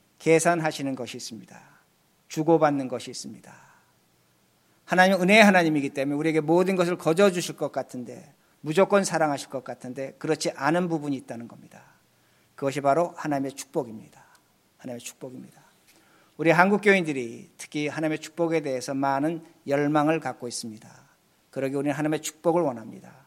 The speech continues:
분명히 하나님은 축복하십니다. 그러나 하나님 우리를 축복하시는 것만큼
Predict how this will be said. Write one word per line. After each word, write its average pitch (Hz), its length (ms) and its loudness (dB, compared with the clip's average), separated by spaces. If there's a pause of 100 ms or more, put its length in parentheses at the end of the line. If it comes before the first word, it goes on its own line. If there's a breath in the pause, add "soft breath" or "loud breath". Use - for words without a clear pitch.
(240)
분명히 202 380 4
하나님은 170 340 4
축복하십니다. 123 880 -12 (560 soft breath)
그러나 165 220 4
하나님 190 340 4
우리를 180 240 0
축복하시는 170 720 4
것만큼 123 760 -10